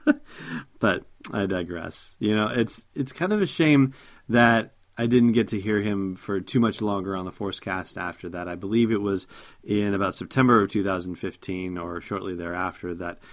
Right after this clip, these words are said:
he departed the Forcecast. He had brought on some other folks to run the podcast, and now I never really got into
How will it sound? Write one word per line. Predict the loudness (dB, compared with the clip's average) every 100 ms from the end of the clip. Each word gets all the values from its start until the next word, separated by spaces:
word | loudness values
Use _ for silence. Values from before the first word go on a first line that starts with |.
| -20 -4
he | 0
departed | 0 2 0 0
the |
Forcecast. | -6 -8 -8 -8 -8 -8 0
He | 0
had | 2
brought | 2 2 2
on | 4 2 2 -4 -20 -16
some | -4 0
other | 0 0
folks | -2 -4 -4 -6
to | -2 0 -2 -4
run | -2 0 0
the | -4
podcast, | -4 -6 -6 -10 -10 -10 -12 -10
and | -8 -6 -6 -8 -12 -20 -20 _ -6
now | 4 4 6 2 -2 _
I | 0 4
never | 6 6 6
really | 6 4 4 0 -6 _ _ _ -10 -6
got | 0 0 0 -2
into | -2 -2 -2 0 0 -2 -4 -6 -8